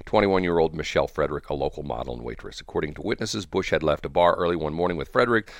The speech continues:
The vehicle wrecked at a twenty-five mile an hour curve known for accidents. The car flipped and Frederick flew through the sunroof and was probably killed instantly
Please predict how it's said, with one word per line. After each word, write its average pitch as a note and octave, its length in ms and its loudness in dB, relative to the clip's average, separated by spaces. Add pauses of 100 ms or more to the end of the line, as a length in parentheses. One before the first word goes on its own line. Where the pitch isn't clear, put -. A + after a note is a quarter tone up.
(180)
The - 80 -20
vehicle F#2 260 2
wrecked F2 320 4
at C#2+ 120 0
a C#2 40 -6
twenty-five F#2 500 2
mile E2 240 2
an D#2+ 60 2
hour D2 120 0
curve G#2+ 380 0
known F2 200 -2
for D2 140 0
accidents. G2+ 400 2
The - 60 -16
car D#2+ 240 2
flipped - 340 -4
and C#2+ 120 -12
Frederick F2 320 -4
flew G2 180 -4
through E2 200 -8
the - 80 -12
sunroof G#2 440 0
and - 140 -8
was C#2+ 100 -4
probably F#2+ 440 -2
killed - 260 -4
instantly F#2+ 340 -4